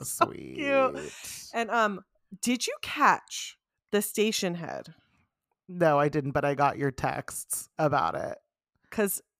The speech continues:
Speaker 2: I can't.
Speaker 1: I've got beef. I just, if you're gonna,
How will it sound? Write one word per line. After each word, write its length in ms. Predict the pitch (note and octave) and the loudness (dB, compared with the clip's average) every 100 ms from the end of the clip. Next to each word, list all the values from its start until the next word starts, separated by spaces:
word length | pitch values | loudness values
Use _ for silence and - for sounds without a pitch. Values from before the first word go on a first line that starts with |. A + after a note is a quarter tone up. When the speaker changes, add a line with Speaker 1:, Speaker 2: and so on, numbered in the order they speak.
| - | 0
Speaker 2:
I 120 | F#3 | 0
can't. 420 | - E3+ A2+ A2 - _ - - - A3+ | 0 -6 -6 -10 -12 _ -20 -20 0 2
Speaker 1:
I've 160 | A3+ | 4
got 360 | F4 F4+ F3 - | 4 2 0 -8
beef. 540 | F3 C#3+ - - - _ _ _ _ _ _ _ - | -8 -8 -12 -18 -20 _ _ _ _ _ _ _ 0
I 100 | G#3+ | 2
just, 320 | D#4 C#4+ - - - - | 2 0 -4 -12 -6 -2
if 160 | C#4+ | 0
you're 200 | B3 D4+ | 0 0
gonna, 260 | D4 E4 | 2 2